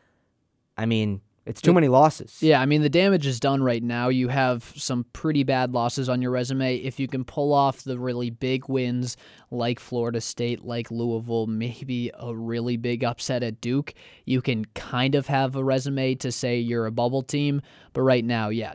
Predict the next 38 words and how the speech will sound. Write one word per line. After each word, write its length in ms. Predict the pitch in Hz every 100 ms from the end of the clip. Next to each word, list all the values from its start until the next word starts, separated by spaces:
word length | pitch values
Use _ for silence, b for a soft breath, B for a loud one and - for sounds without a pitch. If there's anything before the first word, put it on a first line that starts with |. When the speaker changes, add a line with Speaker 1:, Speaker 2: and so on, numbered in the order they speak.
| -
Speaker 2:
damage 340 | 127 120 120
is 120 | 120
done. 320 | 117 113 113 117 b b -
Uh, 280 | 120 113
but, 300 | 107 85 143 120 - _ -
w-, 160 | 165 - -
I 100 | -
mean, 280 | 151 139 123
do 120 | 113
you 140 | 151 151
think 340 | - 156 143
that 460 | 131 135 127 - - b b b b b b b _ -
if 180 | 175
they 280 | 170 170 165
continue 440 | 160 143 156 143 139
on 120 | 131
this 140 | 127
path 500 | - 139 123 120 - -
of 240 | 143 127
mediocrity, 840 | 127 131 127 127 113 - 117 113 - _ _
are 160 | 131 127
you 400 | 120 123 143 147
even 440 | 135 143 143 135
in 280 | 127 135 135
the 120 | 131
realm 460 | 120 120 120 127 131
of 480 | 120 117 117 117 - - _
believing 380 | 131 131 123 127
that 120 | 120
they 100 | 127
can 140 | 123 123
make 220 | 120 127
it 100 | 120
to 80 | 123
the 140 | 120
N 100 | 117
I 100 | 113
T? 240 | 117 127